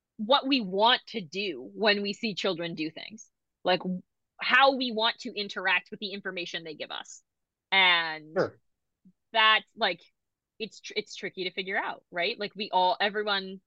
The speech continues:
Speaker 1: obviously, everyone is right in their own way. <laughs> So how do we, how do we blend all of these things? How do we feel like we're all doing similar amounts? Um, and we all have a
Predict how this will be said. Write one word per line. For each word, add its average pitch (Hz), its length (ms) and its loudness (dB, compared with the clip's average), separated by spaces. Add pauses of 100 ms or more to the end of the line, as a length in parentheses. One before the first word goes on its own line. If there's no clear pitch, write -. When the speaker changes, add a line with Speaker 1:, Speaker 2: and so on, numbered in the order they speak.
(140)
Speaker 1:
obviously, 185 640 -4 (320)
everyone 190 360 -2
is 170 100 -12
right - 300 -6 (640)
in 214 160 -2
their 190 180 6
own 185 160 0
way. 294 360 4
<laughs> - 40 -20
So 359 140 6
how - 200 6
do 254 160 -2
we, 226 320 -8 (240)
how 277 60 2
do 285 100 -2
we 294 80 -8
blend 240 320 -2
all 233 140 0
of 208 80 -16
these 202 160 -14
things? 196 280 -10
How 214 120 -2
do 226 80 -4
we 214 180 -12
feel 208 180 -6
like 190 200 -6 (400)
we're 220 140 0
all 208 240 0
doing 196 520 -6 (360)
similar 240 560 0
amounts? 185 760 -4 (400)
Um, 170 540 -2 (160)
and 220 100 -2
we 214 100 -2
all 196 200 6
have 185 180 2
a 175 200 -2